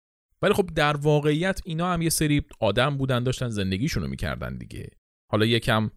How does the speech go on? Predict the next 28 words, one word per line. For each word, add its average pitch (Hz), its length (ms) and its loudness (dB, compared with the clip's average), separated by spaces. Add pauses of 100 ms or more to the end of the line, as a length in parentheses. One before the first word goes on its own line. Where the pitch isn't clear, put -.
(320)
جنگاورتر، 92 800 2
یکم 107 280 -2
درشتر 92 500 0
از 78 120 -2
آدمای 76 320 -4
معمولی 76 480 -6
اروپا. 71 500 -8 (580)
البته 131 300 -2 (140)
الان 170 380 0
که 214 120 -2
فکر 202 280 -2
می‌کنم، 175 420 -2
شاید 165 280 0
این 165 240 -4 (100)
تصویر 139 840 2 (320)
ترسناک 117 720 0
وایکینگا 104 540 2
برای 110 260 2
اروپایی‌ها 98 580 0
واسه 135 240 0
این 139 120 -2
باشه 135 200 0
که 147 100 -4
بهشون 117 320 0
حمله 110 340 0
کرده 80 300 -4
بودن 67 260 -8
وایکینگا. 71 580 -8